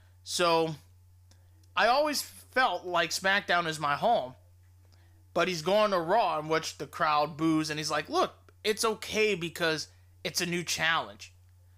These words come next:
And now it brings me to Seth Rollins. Now he brings up how Rollins recently challenged him,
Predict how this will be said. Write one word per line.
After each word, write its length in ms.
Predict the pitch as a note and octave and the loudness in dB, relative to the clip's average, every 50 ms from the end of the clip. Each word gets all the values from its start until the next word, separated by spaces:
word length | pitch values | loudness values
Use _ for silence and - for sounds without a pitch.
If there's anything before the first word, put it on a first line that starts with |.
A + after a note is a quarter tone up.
| - - - - - - - - - - - - - - | -20 -20 -20 -20 -20 -20 -20 -20 -20 -20 -20 -20 -12 -10
And 160 | D#3+ D3+ D#3+ | -8 -4 -2
now 240 | F3 G#3+ B3+ C#4 C#4+ | 0 2 2 2 2
it 160 | C4 A3 E3+ | 0 0 0
brings 280 | F3 G3+ G#3 G#3 F3+ E3+ | 0 0 0 0 -2 -2
me 180 | F#3 F#3+ F#3 | -2 -4 -2
to 140 | F#3 - F#3 D#3 | -2 -4 -2 0
Seth 420 | - - - F3 D3+ D3+ D3 - - - - | 0 2 2 2 0 0 -4 -8 -14 -20 -10
Rollins. 840 | E3 D#3+ G3+ A#3 B3 A#3+ F#3 C3 G2+ D#2 - - - - - - - - - - - - - - _ _ _ - - - - - - - - - - - - - - - - - | -2 0 2 2 2 2 0 -2 -6 -12 -14 -12 -12 -12 -12 -14 -18 -20 -20 -20 -20 -20 -20 -20 _ _ _ -20 -20 -20 -20 -20 -20 -20 -20 -20 -20 -20 -20 -20 -20 -20 -8 -2
Now 140 | D3+ D#3 E3 | 0 0 0
he 140 | F3 F#3+ | 0 -2
brings 320 | E3 D#3 F3 F#3+ G3 F#3 F3 | -2 0 0 0 0 0 0
up 140 | G3 F3 D#3 | -2 0 0
how 180 | F3 F3+ F3 | 0 0 0
Rollins 440 | D#3+ D3+ D#3+ F3 F#3+ F#3+ F#3+ F3+ D3 | 0 0 0 2 2 0 -2 -4 -4
recently 380 | D3 F3 F#3+ F#3 - G3+ F#3+ F3 | -2 0 0 0 0 -2 -4 -4
challenged 540 | - - F3 E3+ E3+ F3 F3 E3+ D#3+ C#3+ | -2 0 0 2 2 0 0 -2 -4 -2
him, 300 | E3 D#3+ D#3 E3 F#3 E3+ | 0 0 0 0 -2 -6